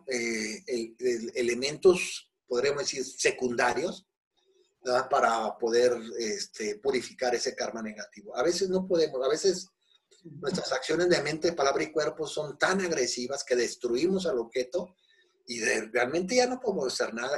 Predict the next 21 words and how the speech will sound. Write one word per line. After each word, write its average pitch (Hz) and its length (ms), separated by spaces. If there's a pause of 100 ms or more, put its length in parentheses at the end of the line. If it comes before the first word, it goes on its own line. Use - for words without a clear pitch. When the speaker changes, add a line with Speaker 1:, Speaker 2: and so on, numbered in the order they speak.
Speaker 1:
Y 131 80
más 180 340 (520)
cuando 139 200
las 123 140
personas 135 400
se 123 80
mueren, 113 420
¿eh? - 220 (540)
Speaker 2:
Eso 139 240
es - 80
cierto. - 340 (300)
Speaker 1:
Si 131 140
lo 117 100
heriste, 131 960
si 113 300
hablaste 117 360
mal 120 240
de 117 400
él, 127 100
si 110 300
lo, 104 360